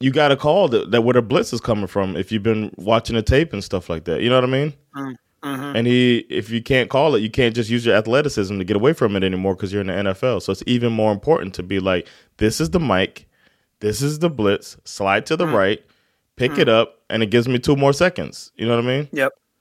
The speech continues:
Speaker 2: Yeah.
Speaker 1: If he's not getting that part right, then he's making it bad for himself too. So I think that was, uh, that was kinda Tannehill's problem, is the pre-snap read to be off. I keep,
Speaker 2: Hmm.
Speaker 1: I keep having my Tannehill P T S D show up. I'm sorry, man. <laughs>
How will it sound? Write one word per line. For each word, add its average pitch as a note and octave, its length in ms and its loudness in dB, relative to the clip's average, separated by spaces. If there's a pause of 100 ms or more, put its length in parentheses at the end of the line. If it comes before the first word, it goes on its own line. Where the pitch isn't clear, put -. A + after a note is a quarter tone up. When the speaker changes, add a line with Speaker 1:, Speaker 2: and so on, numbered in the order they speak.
(140)
Speaker 2:
Yeah. B2+ 180 -4
Speaker 1:
If G#2 120 -6
he's C3+ 160 -2
not C3 220 2
getting C3 200 2
that C#3 240 2
part F#2 240 2
right, F#2 340 2
then G2+ 300 -2
he's A2 180 -6
making A#2 280 0
it A2 100 -2
bad A2+ 220 4
for A#2 140 -4
himself A2 340 -4
too. G2 280 -10
So - 220 -14
I A2 120 0
think A#2+ 200 -4
that A#2 160 2
was, G#2+ 220 -4
uh, G2 340 2 (600)
that G2+ 100 -4
was G2+ 100 -4
kinda G2+ 380 -2
Tannehill's A2+ 480 -2
problem, E2 360 -4
is D#2+ 100 -12
the - 100 -18
pre-snap G#2 480 -4
read A2 220 2
to F#2 60 -2
be D#2 160 -4
off. C2 380 -4 (1200)
I G2 60 -6
keep, - 220 -4
Speaker 2:
Hmm. C3+ 80 -4
Speaker 1:
I G3+ 80 0
keep A#2 180 -2
having A2+ 200 2
my G2+ 120 2
Tannehill G2+ 580 0
P A2 140 -4
T G2+ 160 0
S F2 160 2
D G#2 180 -2
show E2+ 240 0
up. D2+ 140 0
I'm E2 160 -6
sorry, D#2 320 -6
man. - 180 -18 (800)
<laughs> - 120 -2